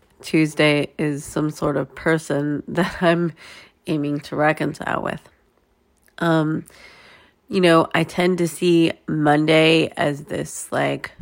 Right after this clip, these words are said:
opportunity for a fresh start, new beginning, start of a new week. And it always feels like Tuesday is ultimately or becomes Monday's hangover, the unwanted,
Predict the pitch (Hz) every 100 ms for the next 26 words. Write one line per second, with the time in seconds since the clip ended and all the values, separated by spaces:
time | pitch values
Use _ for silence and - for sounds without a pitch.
0 | - - 147 143 143 156 151 143 156 -
1 | 160 - 160 151 - - 180 180 180 -
2 | - - - - - - - - 151 147
3 | 147 - 170 170 165 160 160 160 160 -
4 | - - 85 156 147 147 143 151 160 160
5 | - - _ _ - - - - _ _
6 | - 160 170 196 254 277 - - 156 143
7 | 160 156 - - _ _ - 208 208 175
8 | 151 147 147 - 147 147 143 156 - _
9 | - - _ _ _ _ _ - 170 165
10 | 165 160 - 147 147 - 143 143 151 -
11 | 180 160 147 151 156 - 170 165 156 156
12 | 151 151 151 - - 175 165 151 139 -
13 | 170 _ _ _ _ _ - - 170 175
14 | 160 156 156 151 165 151 151